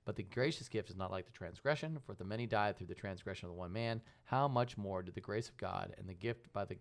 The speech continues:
grace of one man, Jesus Christ, multiply to many?" Okay. So let's go to that question again. Can you explain how God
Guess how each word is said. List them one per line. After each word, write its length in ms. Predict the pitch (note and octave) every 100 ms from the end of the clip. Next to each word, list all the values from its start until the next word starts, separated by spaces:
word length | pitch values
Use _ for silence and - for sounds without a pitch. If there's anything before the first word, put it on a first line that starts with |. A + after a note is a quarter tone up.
| - -
grace 280 | G#2+ G2
of 100 | F#2+
one 140 | F#2+ F#2
man, 160 | F#2 F2+
Jesus 220 | F#2 F#2+
Christ, 340 | - A#2 A2+
multiply 480 | A#2 B2+ - A2+ G2+
to 140 | -
many?" 180 | - - - -
Okay. 140 | - - - _ _ _ _ _ _ _ _ _ _ _ - - - - -
So 140 | -
let's 180 | C3+ D3
go 100 | E3+
to 60 | C#3+
that 200 | A#2 G2
question 400 | - A2 - G2+
again. 300 | G2 G2 F2+ F#2
Can 100 | A2
you 60 | A#2+
explain 380 | B2 - B2 A2+
how 100 | G2
God 420 | F#2+ G#2 A2